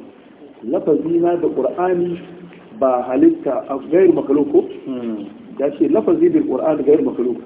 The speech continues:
Speaker 1: Duk wanda ya ce, "Lafazi na da Qur'ani ba halitta bane."
Speaker 2: فهو مبتدع.
Speaker 1: Dan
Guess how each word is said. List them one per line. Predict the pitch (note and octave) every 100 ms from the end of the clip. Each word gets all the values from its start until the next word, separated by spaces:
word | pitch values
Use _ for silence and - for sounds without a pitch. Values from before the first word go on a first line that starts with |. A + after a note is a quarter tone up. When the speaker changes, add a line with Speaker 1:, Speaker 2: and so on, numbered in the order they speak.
| - - - - - - - -
Speaker 1:
Duk | G3+
wanda | A#3+ F#3
ya | F#3+
ce, | F3 E3
"Lafazi | G#3 E3 F3+
na | F#3
da | E3+
Qur'ani | D#3 C#3+ E3 D3+ -
ba | D3 C#3+
halitta | D3+ F3+ D#3+
bane." | C#3 C#3 A#2+ - - -
Speaker 2:
فهو | - B2+ C3
مبتدع. | A2+ - B2+ B2
Speaker 1:
Dan | D3+